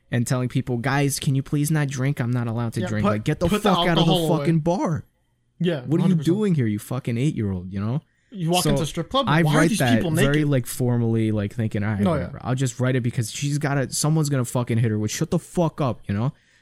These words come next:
Speaker 1: So
Speaker 2: Oh,
Speaker 1: I had to
Speaker 2: yeah.
Speaker 1: be respectful and like, "Yo, this is not the platform for you if you are nine years old. Go watch YouTube Kids," you know what I mean? Or,
Speaker 2: That, uh, or
Speaker 1: or watch
Speaker 2: stick to
Speaker 1: cartoons
Speaker 2: Minecraft
Speaker 1: on the
Speaker 2: content.
Speaker 1: telly,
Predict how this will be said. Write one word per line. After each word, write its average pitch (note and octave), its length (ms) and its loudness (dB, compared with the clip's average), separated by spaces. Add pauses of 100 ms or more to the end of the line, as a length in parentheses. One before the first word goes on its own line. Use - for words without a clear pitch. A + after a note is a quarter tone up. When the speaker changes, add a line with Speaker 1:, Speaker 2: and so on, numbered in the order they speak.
Speaker 1:
So A#2+ 360 0
Speaker 2:
Oh, - 80 -2
Speaker 1:
I B2 80 2
had C3 200 2
to C#3 100 0
Speaker 2:
yeah. B2+ 60 0
Speaker 1:
be A#2+ 180 0
respectful A#2 480 -4
and G#2 80 -2
like, G#2 180 -4
"Yo, A2+ 240 -2 (380)
this - 180 0
is B2+ 80 0
not B2 220 2
the D#3+ 80 -4
platform C3+ 420 -2
for - 160 -4
you A2 220 0
if G2+ 160 -6
you G#2+ 100 2
are G#2 60 0
nine F#2+ 240 0
years A2+ 180 -2
old. C3 280 -4
Go G#2 120 -2
watch A2+ 360 -2
YouTube A2+ 360 -2
Kids," G#2 460 -6 (360)
you - 140 -4
know A2 80 0
what G#2+ 80 0
I G#2 60 0
mean? G#2 280 -2 (320)
Or, F3 100 4
Speaker 2:
That, F3 140 2
uh, F3 160 -2
or F3+ 140 4
Speaker 1:
or B2 140 4
watch A#2+ 300 0
Speaker 2:
stick A3 100 0
to - 100 -8
Speaker 1:
cartoons - 240 4
Speaker 2:
Minecraft C3 120 4
Speaker 1:
on C3 80 2
the C3+ 80 2
Speaker 2:
content. D3 80 -2
Speaker 1:
telly, C#3+ 340 0